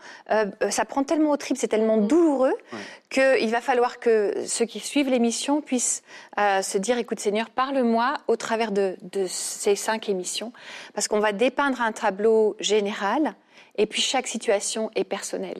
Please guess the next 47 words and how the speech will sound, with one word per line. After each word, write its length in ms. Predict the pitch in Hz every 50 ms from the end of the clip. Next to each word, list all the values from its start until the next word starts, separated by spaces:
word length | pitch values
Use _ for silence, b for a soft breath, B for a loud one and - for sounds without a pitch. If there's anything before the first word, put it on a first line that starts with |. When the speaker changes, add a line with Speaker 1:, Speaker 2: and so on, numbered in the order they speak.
| - _ -
Speaker 2:
Mhm. 80 | 220 202
Speaker 3:
Ouais. 160 | 202 208 208 202
Speaker 1:
Mais, 220 | 220 220 220 - -
euh, 220 | 196 202 196 180 - -
on 60 | -
va 120 | 196 208 202
donner 220 | 190 208 220 220
des 80 | 190 196
grands, 460 | - - - 262 262 262 262 262 254
des 140 | 220 208 185
grands 320 | - - 208 208 202 208
axes, 300 | 262 269 277 - - - -
des 100 | 190 180
grandes 280 | 202 202 240 302 311
réponses, 640 | 294 254 247 240 - - 247 285 349 370 - - B B B B B
en 80 | - 220
sachant, 440 | - - 247 226 - - 269 277 294
on 20 |
est 140 | 247 202 -
très 180 | - - 269 254
conscient 400 | - 254 247 - - - 247 254
que 240 | 254 - 220 185 - B B B B B B _ -
dans 100 | 214 220
les 140 | 233 233 226
commentaires, 340 | - 220 214 214 - 240
il 40 | 226
y 40 | 220
aura 80 | 220 202
des 60 | 202
gens, « 120 | 196 202 -
Oui, 140 | 254 302 311
mais 100 | 311 285
moi, 140 | 277 302 285
ma 120 | 277 269
situation, 560 | 269 - - - 240 233 226 - - 240 233
elle 100 | 220 208
est 40 | 214
plus 240 | 214 - - - -
précise. » 480 | - - 220 214 - - 208 202 - - -
Bien 160 | 208 214 226
sûr. 260 | - - - - - - B B B B B B -
Chaque 240 | - - 254 254 254
situation 500 | - - 226 - - 226 220 - - 226
est 120 | 220 - 208
individuelle, 420 | 202 196 196 208 185 208 220 220
chaque 200 | 220 - 247 226
douleur 560 | 220 220 262 233 233 247 269 294 285 247 -